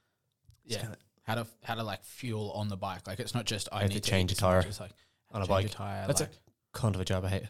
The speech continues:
Speaker 2: Yeah, it is. It's tough, but, uh, the irony is that the more
Speaker 1: The more you do, the better you get.
Speaker 2: Yeah, you wanna do, like, you don't wanna do more because you don't wanna have to do it, but the, like, you're not gonna get your s-, it takes a very special person to sit there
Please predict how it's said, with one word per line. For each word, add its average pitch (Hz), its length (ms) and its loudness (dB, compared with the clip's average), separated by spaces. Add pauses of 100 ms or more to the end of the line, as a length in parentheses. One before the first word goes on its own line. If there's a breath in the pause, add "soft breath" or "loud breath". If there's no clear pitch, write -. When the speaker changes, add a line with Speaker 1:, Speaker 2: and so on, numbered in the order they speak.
(140)
Speaker 2:
Yeah, 139 180 0 (260)
it 113 120 -4
is. 113 240 0
It's 101 160 -6
tough, 104 260 -2
but, - 260 -6 (200)
uh, 98 240 -4
the 101 300 -2
irony 107 360 0
is 95 200 -6
that - 160 -10
the 104 100 -4
more 98 440 -8 (380)
Speaker 1:
The 107 80 -4
more 101 120 8
you 90 100 6
do, 87 60 2
the 85 40 -4
better 87 160 0
you 87 60 -2
get. 92 100 -4
Speaker 2:
Yeah, 104 140 -4 (220)
you 107 120 -4
wanna 117 220 2
do, 101 180 -2
like, 98 320 -6
you 120 140 -2
don't 123 180 6
wanna 110 160 0
do 101 180 -2
more 98 200 -2
because 95 280 -6
you 90 60 -4
don't 90 160 -4
wanna 87 140 -6
have 90 140 -8
to 92 60 -8
do 101 200 -4
it, - 160 -10
but 92 260 -10
the, 98 260 -10 (280)
like, 87 160 -12 (120)
you're 104 140 -2
not 107 160 -4
gonna 101 160 -2
get 95 220 -6
your 95 80 -8
s-, - 100 -8 (600 soft breath)
it 113 180 -2
takes 117 220 2
a 117 40 0
very 104 440 0
special 95 480 -4
person 95 460 -4
to 95 100 -6
sit - 300 -2
there 95 280 -8